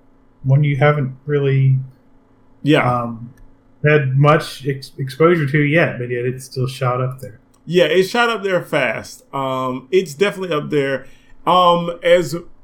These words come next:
Speaker 2: far as, it doesn't have a lot of magic in it, and I think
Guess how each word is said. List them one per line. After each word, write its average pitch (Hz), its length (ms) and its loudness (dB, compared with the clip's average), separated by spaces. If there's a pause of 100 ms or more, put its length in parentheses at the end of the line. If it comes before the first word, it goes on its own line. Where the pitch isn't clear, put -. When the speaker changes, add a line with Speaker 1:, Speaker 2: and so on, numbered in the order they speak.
(180)
Speaker 2:
far 254 720 2
as, 170 920 0 (1300)
it 190 180 0
doesn't 285 300 0
have 208 200 -6
a 190 80 0
lot 160 520 -2 (120)
of 135 540 -4
magic 135 880 -8
in 120 200 -8
it, - 260 -14
and 127 140 -6
I 127 260 -4 (160)
think 190 300 -6